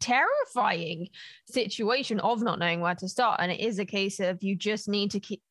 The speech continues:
need to start the wheels turning. And once the wheels start going, you gradually pick up momentum. And, you know, I was fifteen books in before I published fantasy. And that was A, because I vowed never to go back to writing fantasy again.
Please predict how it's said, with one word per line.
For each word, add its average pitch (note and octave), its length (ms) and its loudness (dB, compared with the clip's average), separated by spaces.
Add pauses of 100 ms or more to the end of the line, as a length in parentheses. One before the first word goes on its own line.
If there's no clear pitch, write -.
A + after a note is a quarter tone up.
(120)
need G#3+ 220 0
to F3 80 -2
start A3 340 2
the F#3 80 -2
wheels F#3 580 -2 (320)
turning. A#3+ 640 0 (240)
And G#3 100 0
once A3 200 -2
the G#3 80 -4
wheels G#3+ 240 0
start G3 280 0
going, B3 300 2
you G3 120 -2
gradually G3+ 420 2
pick G3 220 -4
up F#3 60 -10
momentum. G3 680 -2 (420)
And, G3+ 340 2
you G#3 220 -4
know, F3+ 260 0
I G3+ 320 0
was F#3+ 220 -4
fifteen G3+ 400 -2
books F#3 200 -2
in F3 180 0
before F3 320 0
I E3+ 40 0
published - 400 -2
fantasy. G3+ 580 0
And G3 120 0
that - 100 0
was G#3+ 120 -4
A, A3+ 120 2
because F#3+ 300 -2
I G3 60 2
vowed G3 300 2
never F#3 300 0
to F#3 100 -8
go F3+ 120 2
back F3+ 220 0
to G3 100 -4
writing F#3 320 0
fantasy B3 440 0
again. E3+ 320 0